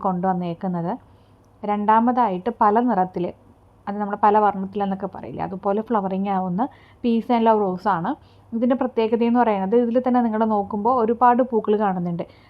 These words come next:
ഒരുപാട് കളറിൽ കാണുന്നുണ്ട്. ഓറഞ്ച് കാണുന്നുണ്ട്, യെല്ലോ കാണുന്നുണ്ട്,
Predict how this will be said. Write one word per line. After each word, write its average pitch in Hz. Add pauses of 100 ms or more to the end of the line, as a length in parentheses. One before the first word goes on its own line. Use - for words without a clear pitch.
(140)
ഒരുപാട് 262 (120)
കളറിൽ 233 (120)
കാണുന്നുണ്ട്. 185 (120)
ഓറഞ്ച് 196
കാണുന്നുണ്ട്, 190 (120)
യെല്ലോ 185 (100)
കാണുന്നുണ്ട്, 185